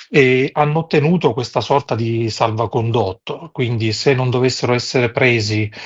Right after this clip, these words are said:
eh, a commettere, eh, dal vivo, quindi in flagrante, eh, reati particolarmente eclatanti, è probabile, è probabile che potranno continuare a spadroneggiare in alcune aree, sapendo di non doversi misurare con la detenzione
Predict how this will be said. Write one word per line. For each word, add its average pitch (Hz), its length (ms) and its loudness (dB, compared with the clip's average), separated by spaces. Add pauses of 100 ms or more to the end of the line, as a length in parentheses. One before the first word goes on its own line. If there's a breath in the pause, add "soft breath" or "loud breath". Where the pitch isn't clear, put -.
(260 loud breath)
eh, 165 100 -4
a 120 300 2
commettere, 120 960 2
eh, 113 280 0
dal 120 180 2
vivo, 113 540 0
quindi 123 340 -2
in 113 80 -2
flagrante, 107 840 0 (360 loud breath)
eh, 117 160 0
reati 123 400 2
particolarmente 120 800 -2
eclatanti, 123 840 0 (360 loud breath)
è 131 180 0
probabile, 120 800 2
è 131 140 -8
probabile 120 580 0
che 110 320 0
potranno 120 480 0
continuare 117 480 -2
a - 40 -2
spadroneggiare 117 840 0
in 113 100 -2
alcune 110 580 -2 (320 loud breath)
aree, 135 420 2
sapendo 127 500 0
di 117 120 -2
non 117 200 -2
doversi 120 440 -2
misurare 117 480 2
con 113 120 -4
la 110 80 0
detenzione 110 680 -2